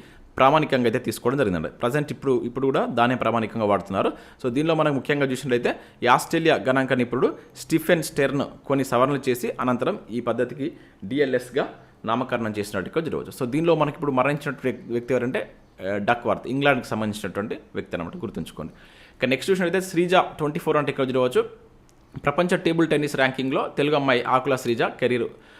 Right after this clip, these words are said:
ఆ, కెరీర్లో ఉత్తమ ర్యాంక్ను అయితే సాధించడం జరిగింది. So, ఇక్కడ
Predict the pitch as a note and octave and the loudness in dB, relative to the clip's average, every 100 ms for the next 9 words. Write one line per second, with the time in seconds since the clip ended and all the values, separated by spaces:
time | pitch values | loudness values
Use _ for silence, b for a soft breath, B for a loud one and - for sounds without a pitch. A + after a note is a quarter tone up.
0 | B G2+ G2+ - C#3+ C#3+ D3+ D3 D3+ C#3 | B 0 0 2 2 2 0 0 0 0
1 | - A2 A#2+ A#2 A#2 B2 G#2+ A2+ A2 G#2 | -4 0 0 2 -2 0 2 2 0 0
2 | G2 G2 B2+ C#4 B B A#2 A2 G#2+ | 0 0 0 -2 B B -2 2 4